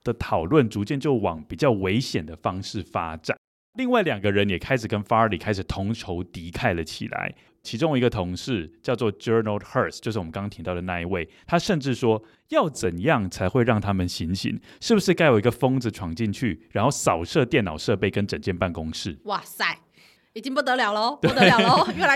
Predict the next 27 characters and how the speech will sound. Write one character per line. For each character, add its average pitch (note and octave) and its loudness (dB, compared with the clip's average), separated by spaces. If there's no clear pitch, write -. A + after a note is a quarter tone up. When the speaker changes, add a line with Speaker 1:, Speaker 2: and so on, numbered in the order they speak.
Speaker 2:
越 D4 4
细 D4+ -4
咯。 A#3 2
Speaker 1:
好， A#2 0
好， - -18
当 A#3+ 4
Hurst A#3+ 2
说 F3+ 0
出 F3+ -4
他 E3 0
偏 D#3+ 0
激 D3 -6
的 B2+ 0
言 G2 0
论 A2+ -2
的 G2 -2
时 G2+ -6
候， F#2 0
Farley C3 0
只 D#2+ -6
是 A#2 0
静 A2 0
静 G2+ 2
的 F2 2
回 E2+ 0
答 D#2+ -2
说 F2+ 0